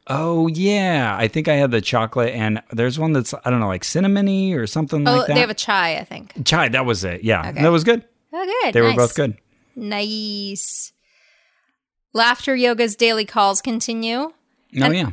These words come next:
Speaker 2: I think this is a great time to do laughter yoga, and I was gonna ask you, Ross. Ross, is it?
Speaker 1: I'm Ross.
Speaker 2: Do you wanna pick another day
Speaker 1: Sure.
Speaker 2: for people to call in the laughter yoga hotline with
Speaker 1: Well,
Speaker 2: us?
Speaker 1: let's do it.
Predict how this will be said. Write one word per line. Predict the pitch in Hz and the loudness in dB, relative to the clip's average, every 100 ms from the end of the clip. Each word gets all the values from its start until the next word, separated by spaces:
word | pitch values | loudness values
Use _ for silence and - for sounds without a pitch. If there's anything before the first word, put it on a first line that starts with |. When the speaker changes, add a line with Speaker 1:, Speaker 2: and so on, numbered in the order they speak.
| - | -6
Speaker 2:
I | - 339 | 0 2
think | 381 359 | 2 0
this | 254 226 | 0 -2
is | 220 | -4
a | 214 | -2
great | 208 214 | 0 -2
time | 220 220 | -2 -6
to | 202 | -6
do | 185 196 | -4 0
laughter | 180 185 190 | 0 0 -4
yoga, | 175 160 170 | -6 -4 -2
and | 175 | -2
I | 175 | -4
was | 185 | -6
gonna | - 226 | -4 -2
ask | 226 208 226 - | 0 0 0 -4
you, | 180 165 | -8 -2
Ross. | 190 180 - - - | 2 2 0 -4 -2
Ross, | 220 196 - | 0 0 -2
is | 151 | -8
it? | 151 147 - - | -8 -8 -10 -4
Speaker 1:
I'm | 120 104 | -2 0
Ross. | 104 - - _ _ _ _ | 0 -4 -12 _ _ _ _
Speaker 2:
Do | - | -8
you | 196 | -4
wanna | 196 | -4
pick | 196 220 | -4 -6
another | 220 208 208 | -4 -4 -4
day | 202 190 220 269 | 0 0 2 0
Speaker 1:
Sure. | - 139 165 | 2 4 6
Speaker 2:
for | 190 190 - | 6 4 2
people | - 214 220 | -6 -10 -10
to | 226 | -10
call | - 208 208 | -6 -2 -2
in | 214 214 | -4 -6
the | |
laughter | 185 180 202 214 | -2 -2 -2 -4
yoga | 214 208 202 | -4 -4 -2
hotline | 208 202 - 247 247 | 0 0 2 0 0
with | 254 | 0
Speaker 1:
Well, | 311 330 | 0 -2
Speaker 2:
us? | - | -2
Speaker 1:
let's | 110 - | -2 -2
do | - 117 | 2 2
it. | 98 | 2